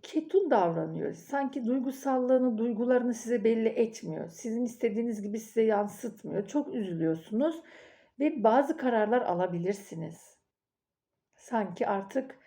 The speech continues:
e, bunu değiştirmek istiyormuşsunuz gibi ya da böyle düşüncelere gireceksiniz. Yenilenme olacak sizde. Gerçekten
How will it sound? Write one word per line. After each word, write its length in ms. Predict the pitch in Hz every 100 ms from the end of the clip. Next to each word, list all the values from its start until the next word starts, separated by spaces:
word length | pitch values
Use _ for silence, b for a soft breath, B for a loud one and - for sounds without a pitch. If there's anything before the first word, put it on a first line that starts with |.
| b b b 208
e, 220 | 196 190 202 208 - _
bunu 320 | 269 233 254
değiştirmek 520 | 220 202 - 214 262
istiyormuşsunuz 800 | - - 180 180 165 - 175 165
gibi 180 | 160 175
ya 140 | 247 240
da 120 | 240
böyle 220 | 233 233
düşüncelere 540 | 202 - 220 220 233
gireceksiniz. 1000 | 220 202 196 180 175 - - 165 165 - _ _ _ _ _ _ _ _ _ _ _ _ _ _ _ _ _ _ _ _ _ _ _ _ _ _
Yenilenme 540 | 226 233 294 285 285 311
olacak 420 | 277 196 165 147
sizde. 380 | - 175 170 170
Gerçekten 840 | 170 247 247 214 - 240 269 -